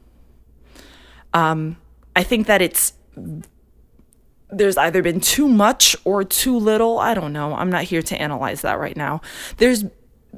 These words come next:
again, either been too much or too little emphasis put on exploration. So now we are, and I say we because this has plagued me quite a bit as well, uh, we are now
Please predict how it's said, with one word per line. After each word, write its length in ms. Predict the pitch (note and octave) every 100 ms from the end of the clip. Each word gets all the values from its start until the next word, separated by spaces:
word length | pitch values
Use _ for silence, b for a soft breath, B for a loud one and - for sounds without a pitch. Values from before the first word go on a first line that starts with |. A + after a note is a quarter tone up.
| - _ _ _ - _ _ -
again, 340 | F3 F3+ D#3+
either 240 | D3+ E3
been 180 | E3 E3+
too 240 | - - C#4+
much 360 | C#4 C4+ - -
or 140 | A3
too 340 | A3 - C#4
little 520 | C4 G#3 G3+ A#3 C4 -
emphasis 640 | F#3 G3+ A#3+ - A3+ -
put 360 | - - B3 -
on 300 | - G3 F#3 -
exploration. 1040 | G3+ - - F#3+ F3 G3+ C#4 - - G#3 - b b b b b _ _ -
So 240 | - - A#3
now 460 | G#3+ A#3+ E4 B3
we 340 | G#3+ F#3 B3+ A#3+
are, 540 | A3 G3+ F#3+ F#3 F#3+ B B -
and 100 | E3+
I 80 | F#3+
say 220 | - A3+
we 300 | G#3+ B3+ A3
because 400 | F#3 F#3+ E3 E3+
this 200 | F3+ -
has 340 | F#3+ F3+ -
plagued 460 | - - G#3 F#3+ G3
me 140 | G3
quite 260 | - G3 F3
a 60 |
bit 160 | E3 E3+
as 140 | E3
well, 260 | G3 F3 E3 B B B
uh, 140 | - - - _ _ _ - _ _ _ _ _ _ _ _
we 320 | - A3 C4+ B3
are 160 | A3
now 400 | G#3+ G#3+ G#3+ G#3